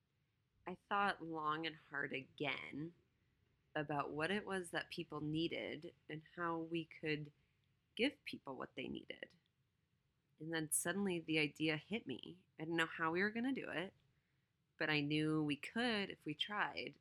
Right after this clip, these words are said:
and that was to make face masks. Everybody needed face masks. The C D C was saying that, you know, it was gonna become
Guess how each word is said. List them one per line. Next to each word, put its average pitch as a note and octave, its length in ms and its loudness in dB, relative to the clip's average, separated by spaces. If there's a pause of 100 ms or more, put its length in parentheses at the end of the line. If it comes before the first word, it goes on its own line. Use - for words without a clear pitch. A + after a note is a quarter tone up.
(320)
and D#3 220 -2
that D#3 240 2
was D3+ 520 -2
to - 120 -6
make D3+ 220 -4
face D4 280 2
masks. - 560 -12 (1080)
Everybody E3+ 1000 2
needed D#3+ 380 0
face C#4 300 2
masks. - 280 -8
The E3 100 -6
C F3+ 240 -2
D E3+ 140 -2
C G#3 340 0
was F3+ 160 -2
saying D3+ 500 0
that, D3 340 0 (920)
you D3+ 100 -2
know, C3+ 220 -4 (180)
it D3+ 200 2
was D3 200 0
gonna D3 240 -2
become D3 720 -2